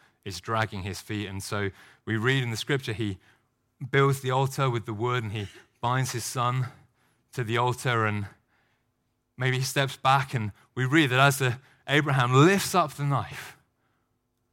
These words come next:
then the angel of the Lord speaks to him, "Abraham, Abraham, now I know that you've passed the test because you didn't withhold your son, your only son,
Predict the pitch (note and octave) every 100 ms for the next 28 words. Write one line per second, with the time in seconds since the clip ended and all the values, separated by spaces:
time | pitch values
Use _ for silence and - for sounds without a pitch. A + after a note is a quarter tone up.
0 | _ _ _ - G3 C3+ G2+ A#2 A#2 G#2+
1 | A2 A2+ A2+ G#2 - A#2 - G#2+ - F#3
2 | G3+ C#3+ A2 - - _ _ _ _ _
3 | C#3 D#3 B2 G2+ E2+ D#2 _ _ _ _
4 | _ _ _ _ _ _ F#2 A2+ C3 D#3+
5 | F3+ F3+ E3 D3 C3 G#2 G#2+ G2 - A#2+
6 | A2 - G#2+ - F#2+ - - - _ _
7 | _ _ C3+ D3 B2+ B2+ A2+ D#3+ D3+ E3+
8 | C#3+ C#3 D3 A2 F#2 E2+ _ _ - A#2
9 | - - A#2 A2 A#2+ C3 C#3 E3 F#3+ F#3
10 | C3+ - C3+ F#2+ D#2+